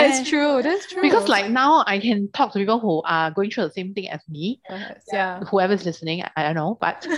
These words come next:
Speaker 1: <laughs>
Speaker 2: um, yeah, it's, it's a way of us trying to relate to everybody
Speaker 1: Yeah,
Speaker 2: that is
Speaker 1: I
Speaker 2: in our
Speaker 1: guess.
Speaker 2: situation, because we two, even just two of us, ah, as two sample size, are very different in terms of how, how our
Speaker 1: We
Speaker 2: life
Speaker 1: think.
Speaker 2: is,
Speaker 1: Yeah,
Speaker 2: is,
Speaker 1: how our life is,
Speaker 2: is
Speaker 1: yeah.
Speaker 2: already and, and how we think. So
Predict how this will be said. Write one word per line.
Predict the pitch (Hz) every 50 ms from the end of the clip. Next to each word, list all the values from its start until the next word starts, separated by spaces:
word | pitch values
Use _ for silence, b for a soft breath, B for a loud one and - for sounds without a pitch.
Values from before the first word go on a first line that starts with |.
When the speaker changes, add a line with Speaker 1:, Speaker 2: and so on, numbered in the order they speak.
| 247 381
Speaker 1:
<laughs> | 440 339 - -
Speaker 2:
um, | 214 196 185 185 180 185 185 185 190 208 226 - _ _ _ _ _ _ _ _ _ _
yeah, | - 294 311 233 180 -
it's, | 208 214 202 -
it's | - 220 202 -
a | 226 214
way | 220 247 262 226
of | 180 170 - -
us | 185 196 202 208 - _ _
trying | - - 208 180 185 202
to | - 196 170 160 156 156 156 156 170
relate | 190 202 190 190 196 214 202 190 -
to | 233 185 185
everybody | 170 180 196 190 - 226
Speaker 1:
Yeah, | - - 196
Speaker 2:
that | 190 190 180
is | - -
Speaker 1:
I | - 170
Speaker 2:
in | 170
our | 170 165
Speaker 1:
guess. | - 220
Speaker 2:
situation, | - - 226 214 214 214 285 277 311 330
because | 254 220 277 285 226
we | 202 226 240 - _ _ _ -
two, | 330 339 277
even | 233 262 302 330 320
just | 285 294 302 -
two | - - 254 190
of | 156 156
us, | 160 156 175 175
ah, | 160 147 156 180 196 _ _ -
as | 170 180 - -
two | - 247 226
sample | - 190 180 175 185 180
size, | 180 - 165 170 175 - -
are | 170 160 156
very | 180 165 165 196
different | 196 165 156 180 170 165 170 175 - B B B B B B B B -
in | 180 180
terms | 208 208 208 -
of | 175 -
how, | - 185 185 190 190 185 -
how | - - 202 190
our | 175 160 160
Speaker 1:
We | 165
Speaker 2:
life | 165 160 165 175 -
Speaker 1:
think. | - 160 156
Speaker 2:
is, | 147 - -
Speaker 1:
Yeah, | - 202 185 185
Speaker 2:
is, | 202 -
Speaker 1:
how | 214
our | 196 190
life | 196 190 -
is, | 180 190 190 208 196
Speaker 2:
is | 190
Speaker 1:
yeah. | 190 180
Speaker 2:
already | 151 143 147 143 156 156 160
and, | - 160 160 -
and | - 170 170 165
how | - 185 175
we | 156
think. | 156 - 175 160 160 - B B B B B B B
So | - - 247 233 233 233